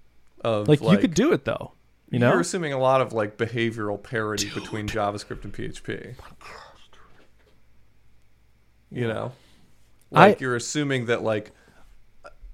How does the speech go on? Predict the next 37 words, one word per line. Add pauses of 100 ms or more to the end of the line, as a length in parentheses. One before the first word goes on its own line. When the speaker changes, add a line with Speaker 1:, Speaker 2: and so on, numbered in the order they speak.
(160)
Speaker 1:
mapping
an
array
works
the
same
way
in
P
H
P
that
it
does
in
JavaScript,
which (320)
I'm
gonna
guess
it
doesn't. (2250)
Speaker 2:
Well, (1120)
let's
just
Speaker 1:
So
Speaker 2:
say,
Speaker 1:
now
you're
gonna
have
to,
Speaker 2:
like
Speaker 1:
like,
implement
a,
an